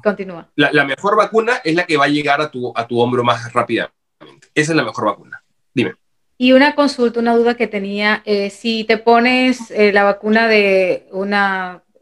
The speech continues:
Speaker 1: la Pfizer, por ejemplo, y viene la segunda dosis, tiene que ser también de la misma marca, ¿no?
Speaker 2: Sí, sí, sí, sí, sí. No puede ser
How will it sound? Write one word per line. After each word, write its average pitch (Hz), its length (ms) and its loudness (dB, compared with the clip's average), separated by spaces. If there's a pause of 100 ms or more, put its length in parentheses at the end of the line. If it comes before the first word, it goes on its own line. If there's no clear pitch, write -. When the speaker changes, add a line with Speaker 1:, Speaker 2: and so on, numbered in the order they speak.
(160)
Speaker 1:
la 185 160 0
Pfizer, 165 440 -4
por 165 140 -12
ejemplo, 165 480 -12 (280)
y 226 140 -2
viene 226 240 4
la 247 80 2
segunda 220 420 2
dosis, 254 540 -2
tiene 240 260 2
que 226 80 -4
ser 208 240 0
también 202 300 -4
de 190 100 0
la 185 80 -2
misma 180 240 -10
marca, 156 380 -6
¿no? 190 280 -14 (160)
Speaker 2:
Sí, 143 280 4 (140)
sí, 131 480 -2
sí, 120 480 0
sí, 113 400 -4
sí. - 260 -8
No 143 180 0
puede 143 320 2
ser 135 320 -2